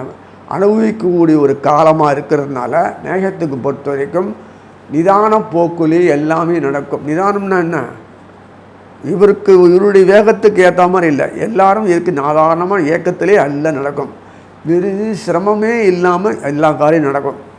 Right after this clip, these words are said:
அப்போ எதிர்பார்ப்புகள்னா, எதிர்பார்ப்புகள் தானா கடகடகடன்னு நடக்க ஆரம்பிச்சிடும்.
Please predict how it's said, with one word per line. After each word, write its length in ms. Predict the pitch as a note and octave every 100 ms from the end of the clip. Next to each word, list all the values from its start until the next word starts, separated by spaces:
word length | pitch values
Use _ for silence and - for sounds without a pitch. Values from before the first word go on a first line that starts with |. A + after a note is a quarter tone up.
| - - - - -
அப்போ 280 | - D#3 E3
எதிர்பார்ப்புகள்னா, 1200 | D#3 A3 A#3+ G#3+ A3 G#3+ G3 F3+ E3+ D3+ F#3 -
எதிர்பார்ப்புகள் 1080 | D3+ G#3+ A#3+ A3 G3+ F#3 F3+ E3+ A3+ A#3+ -
தானா 500 | C#3 D3+ D#3 E3 F3+
கடகடகடன்னு 720 | B2 C#3 C3 C3+ C#3 D#3+ F3
நடக்க 380 | C3+ D3 C#3 C3
ஆரம்பிச்சிடும். 460 | B2 B2 A#2 A2